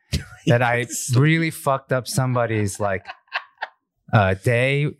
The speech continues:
Speaker 2: whether they knew it or not, you
Speaker 1: Oh,
Speaker 2: know? And
Speaker 1: man.
Speaker 2: so because of stupid foreigners like myself,
Speaker 1: Mm.
Speaker 2: I do not use public bidets.
Speaker 1: Mm.
Speaker 2: I don't do it.
Speaker 1: Mm.
Speaker 2: And so, I mean, uh, I'll, I'll go,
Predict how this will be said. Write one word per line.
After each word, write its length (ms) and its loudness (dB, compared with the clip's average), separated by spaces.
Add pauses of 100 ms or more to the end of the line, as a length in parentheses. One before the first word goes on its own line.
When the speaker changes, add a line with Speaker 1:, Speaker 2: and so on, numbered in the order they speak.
Speaker 2:
whether 320 0
they 160 -2
knew 280 2
it 80 0
or 120 2
not, 580 -2 (260)
you 80 0
Speaker 1:
Oh, 120 2
Speaker 2:
know? 160 0
And 160 0
Speaker 1:
man. 20 -2
Speaker 2:
so 500 0 (340)
because 420 2
of 80 2
stupid 380 0
foreigners 520 0
like 180 0
myself, 500 0
Speaker 1:
Mm. 120 -2
Speaker 2:
I 100 2
do 240 2
not 360 0
use 680 0 (720)
public 400 4
bidets. 580 -2
Speaker 1:
Mm. 360 -2 (100)
Speaker 2:
I 100 4
don't 240 0
do 140 2
it. 140 -2 (200)
Speaker 1:
Mm. 120 -12 (260)
Speaker 2:
And 200 6
so, 400 2
I 80 2
mean, 340 0 (200)
uh, 180 0
I'll, 260 0
I'll 160 0
go, 200 -4